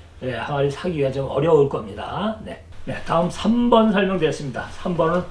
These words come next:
원체 귀한 물건이기 때문에 제가 미리, 예, 꺼내놓지 않았습니다.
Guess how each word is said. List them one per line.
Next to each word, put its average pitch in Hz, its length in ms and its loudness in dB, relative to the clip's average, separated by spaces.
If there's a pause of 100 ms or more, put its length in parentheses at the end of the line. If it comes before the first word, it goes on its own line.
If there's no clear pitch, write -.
(240)
원체 202 580 6
귀한 190 360 2
물건이기 175 500 4
때문에 156 600 2 (340)
제가 135 320 0
미리, 180 560 4 (160)
예, 135 200 -2
꺼내놓지 147 520 0
않았습니다. 143 880 -6